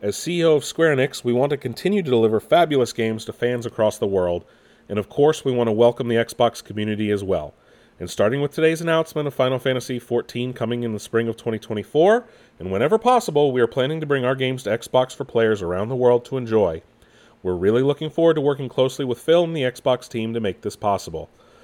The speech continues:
unquote. Uh, Phil Spencer happened to be there. He followed it with, quote, "Thank you, Kiryu-san. We deeply respect the rich legacy of Square Enix, and we look forward to building on the relationship that we've established in bringing Final Fantasy fourteen to the Xbox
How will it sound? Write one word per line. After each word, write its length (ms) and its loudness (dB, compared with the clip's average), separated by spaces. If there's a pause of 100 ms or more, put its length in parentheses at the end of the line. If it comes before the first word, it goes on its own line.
(160)
unquote. 540 -4 (840)
Uh, 140 -2
Phil 180 0
Spencer 380 -4
happened 240 -2
to 40 -4
be 140 -4
there. 220 4
He 140 -4
followed 320 0
it 120 -2
with, 240 -6
quote, 320 2 (460)
"Thank 240 -2
you, 80 -8
Kiryu-san. 760 0
We 120 -4
deeply 320 -6
respect 420 -2
the 80 -4
rich 160 -2
legacy 380 -4
of 100 -8
Square 320 -2
Enix, 300 -6
and 80 -8
we 80 -6
look 200 -4
forward 280 0
to 80 -4
building 420 0
on 80 -2
the 80 -2
relationship 800 0 (360)
that 140 0
we've 160 -4
established 540 2
in 80 -12
bringing 300 -6
Final 280 -2
Fantasy 440 -4
fourteen 540 -6
to 100 -14
the 100 0
Xbox 540 0